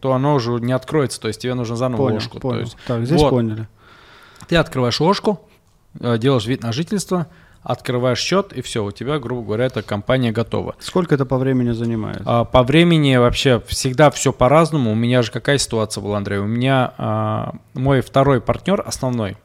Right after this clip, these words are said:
Speaker 1: это свояк, да, то есть по-татарски это бажай, по-русски это свояк, но жёны родные сёстры, вот.
Speaker 2: Мгм.
Speaker 1: Он здесь двадцать пять лет, и он, естественно, всё там ускорял, всё ускорял.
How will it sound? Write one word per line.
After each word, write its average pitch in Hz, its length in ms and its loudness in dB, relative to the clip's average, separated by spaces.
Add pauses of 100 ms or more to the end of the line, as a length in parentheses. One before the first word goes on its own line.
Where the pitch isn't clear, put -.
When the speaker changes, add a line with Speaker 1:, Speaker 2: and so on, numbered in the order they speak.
Speaker 1:
это - 180 -10
свояк, 123 460 0
да, 123 160 -4
то 120 100 -8
есть 101 160 -6
по-татарски - 400 -6
это 104 160 -4
бажай, 123 420 0
по-русски 104 880 -2
это 110 120 -6
свояк, 135 460 -2
но 113 100 -2
жёны 123 240 0
родные 117 260 -2
сёстры, 110 380 -6
вот. 110 220 -4
Speaker 2:
Мгм. 123 500 -6
Speaker 1:
Он 131 100 -4
здесь 139 160 0
двадцать 135 280 0
пять 143 180 0
лет, 185 260 -2
и 131 100 -4
он, 139 120 0
естественно, 139 440 -4
всё 139 280 -2 (260)
там 117 200 -8
ускорял, 113 460 -2 (220)
всё - 200 -4
ускорял. - 380 -8